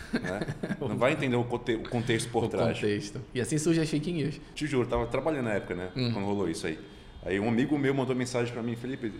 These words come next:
Speaker 1: eu vi um negócio aqui no Twitter que reclamaram do teu preço." Aí eu falei: "Ah, deixa quieto. Vai ser só mais um aí."
Speaker 2: Mais um doido da vida.
Speaker 1: Aí depois de dez minutos eu peguei o celular e tinha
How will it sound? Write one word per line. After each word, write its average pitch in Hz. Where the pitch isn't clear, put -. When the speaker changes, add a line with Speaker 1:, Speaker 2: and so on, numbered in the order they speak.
Speaker 1:
eu -
vi 107
um 107
negócio 107
aqui -
no 107
Twitter 117
que 120
reclamaram 110
do 110
teu 123
preço." 95
Aí -
eu -
falei: -
"Ah, 82
deixa -
quieto. -
Vai -
ser 98
só 113
mais 113
um 107
aí." 87
Speaker 2:
Mais 139
um 143
doido 127
da 117
vida. 113
Speaker 1:
Aí 107
depois 123
de 117
dez 117
minutos 147
eu 135
peguei 123
o 120
celular 110
e -
tinha 113